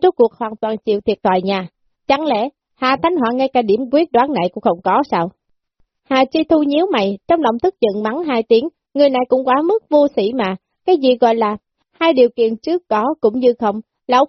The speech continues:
phu cũng đã đáp ứng hai điều kiện trước rồi, ngươi đã nói đến bực này, chẳng khác nào ép buộc người khác. Hắn bất đắc dĩ nói, nhưng Lung Linh Liên,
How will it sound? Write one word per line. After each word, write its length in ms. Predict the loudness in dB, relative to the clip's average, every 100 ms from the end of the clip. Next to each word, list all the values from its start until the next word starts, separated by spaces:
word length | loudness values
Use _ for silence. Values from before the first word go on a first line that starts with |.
| 0
phu 100 | -2
cũng 160 | -2
đã 100 | -4
đáp 200 | -4 -2
ứng 160 | -2 -4
hai 160 | -4 -2
điều 160 | 0 0
kiện 240 | -2 -2
trước 160 | 0 0
rồi, 180 | 0 0 -2 _ _ -4
ngươi 280 | 2 2
đã 180 | 2 -2
nói 240 | -2 -4 -2
đến 100 | -2
bực 140 | -2 -4
này, 260 | -8 -8 -10 _ -4
chẳng 180 | -4 -2
khác 240 | -6 -4
nào 180 | -2 -2
ép 140 | -2 -2
buộc 160 | -2 -2 -2
người 180 | -2 -2
khác. 200 | -4 -4 _ _ _ -6
Hắn 260 | -4 -2
bất 160 | -2 0
đắc 120 | 0 0
dĩ 160 | -2 -2
nói, 200 | -4 -6 -8 _ _ _ _ _ -2
nhưng 260 | -2 2
Lung 220 | 2 0
Linh 200 | -2 -6
Liên, 240 | -4 -4